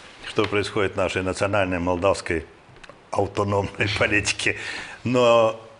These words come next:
когда я смотрю на это обилие, на это количество так называемых политических аналитиков, просто аналитиков, просто политологов. Откуда возникает это море аналитиков?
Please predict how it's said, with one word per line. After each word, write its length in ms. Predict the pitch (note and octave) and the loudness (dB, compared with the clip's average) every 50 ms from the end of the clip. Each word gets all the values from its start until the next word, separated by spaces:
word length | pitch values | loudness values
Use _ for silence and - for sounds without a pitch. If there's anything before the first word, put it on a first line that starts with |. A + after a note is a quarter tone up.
| - | -8
когда 320 | - - A2+ A2+ B2+ D#3+ E3+ | -4 -2 0 2 2 4 4
я 100 | D#3+ C#3+ | 4 2
смотрю 400 | - - D3 D#3 D3+ - C3 B2 | 0 -2 -4 -4 -2 -2 -2 -2
на 220 | A2 G#2+ B2 B2+ | 0 2 2 2
это 200 | B2 A#2+ B2+ A#2+ | 2 2 2 2
обилие, 400 | A#2 G#2+ G2+ A#2+ C#3 B2 A2+ G#2+ | 2 0 0 -2 -2 0 0 0
на 160 | G2 G2 A2+ | 0 0 0
это 200 | A#2+ A2+ - A#2 | 0 0 0 -4
количество 920 | - - G#2 G2+ G#2+ A#2+ A2+ - - F#2 F2 - - - - G2 F2+ D#2+ - - - - - - - - - - - - - | -4 -2 -2 0 0 -2 -2 -2 -4 -4 -4 -6 -8 -2 0 2 2 2 0 -6 -14 -16 -18 -20 -20 -20 -20 -20 -20 -12 -4
так 200 | - A#2+ A#2 - | -2 -2 -2 0
называемых 760 | B2+ B2 A2 A2+ B2+ C3 C#3 C#3+ C3+ B2 A#2+ A#2+ A2 - - - - - | 0 -2 0 0 0 2 2 2 2 2 0 -2 -2 -4 -8 -16 -12 -4
политических 1000 | - B2 B2 A2+ A#2 A2+ - - C#3+ C3 - - G#2+ G2 - - A#2+ G#2 - - A2+ | 0 0 2 2 2 0 0 -2 -4 -2 -2 -4 -4 -4 -4 -2 -2 -2 0 0 0
аналитиков, 760 | G#2+ G2+ G2 G2 G2 A2 D#3+ E3 - - A2 - - D#2 C#2 - - - - - - - - - - - - - - - - - - - - - _ _ - - _ _ _ _ - | 0 2 2 0 0 0 -2 -2 -4 -6 -8 -8 -8 -14 -14 -16 -18 -20 -20 -20 -20 -20 -20 -20 -20 -20 -20 -20 -20 -20 -20 -20 -20 -20 -20 -20 _ _ -20 -20 _ _ _ _ -2
просто 500 | - G#2 A#2+ D#3+ F3 - - - F3 E3+ | 0 2 2 2 2 0 0 0 0 0
аналитиков, 720 | E3 D#3+ D#3 D3 C3 A2+ G2 - - - - - - - - - - - - - - - - - - - - - - | 2 0 0 0 2 0 0 -2 -4 -10 -12 -10 -12 -12 -12 -14 -20 -20 -20 -20 -20 -20 -20 -20 -20 -20 -20 -8 -2
просто 460 | - A2 A#2+ D3 F3+ F3 - - F#3+ | 2 4 4 4 4 4 2 -2 -2
политологов. 800 | - - F3+ E3+ D#3+ - - C3+ A2+ F#2 E2+ E2+ D2+ D#2 D2 C#2+ - - - - - - - - - - - - - - | 0 2 0 0 0 -2 -2 0 0 0 0 -2 -6 -6 -10 -12 -14 -18 -20 -20 -20 -20 -20 -20 -20 -20 -20 -20 -10 -6
Откуда 500 | - D#3 - - - - B3 B3+ B3 B3 A#3+ | -4 -4 -4 -4 -2 0 2 4 4 4 4
возникает 640 | A3+ G#3+ F3+ F#3+ G3 F#3 - - G#3 G#3+ G3+ G#3 | 2 0 -2 -2 -4 -2 0 2 2 2 4 4
это 220 | G3 F3+ - F#3 F3 | 2 2 4 2 0
море 400 | E3+ E3+ F3 F3+ F3+ E3+ E3+ E3 | 0 2 2 2 4 4 2 2
аналитиков? 580 | E3 E3 D#3+ D#3+ D3+ B2+ G2 - - - - | 0 0 0 0 -2 -2 -4 -6 -10 -14 -16